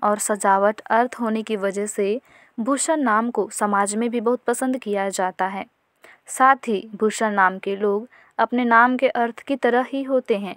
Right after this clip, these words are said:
यानी कि आभूषण की तरह सुंदर, महंगे होते हैं। ये लोग हिंदू धर्म को मानते हैं। इनकी लंबाई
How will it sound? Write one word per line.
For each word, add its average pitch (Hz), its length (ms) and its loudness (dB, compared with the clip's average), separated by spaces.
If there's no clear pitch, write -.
यानी 202 320 -4
कि 226 220 -6
आभूषण 226 560 0
की 277 160 -4
तरह 202 360 0
सुंदर, 247 600 0
महंगे 247 380 0
होते 202 360 -2
हैं। 196 240 -10
ये 285 200 2
लोग 294 200 2
हिंदू 226 320 -2
धर्म 226 280 0
को 190 120 -6
मानते 185 420 -2
हैं। 208 240 -6
इनकी 214 280 -6
लंबाई 240 440 -2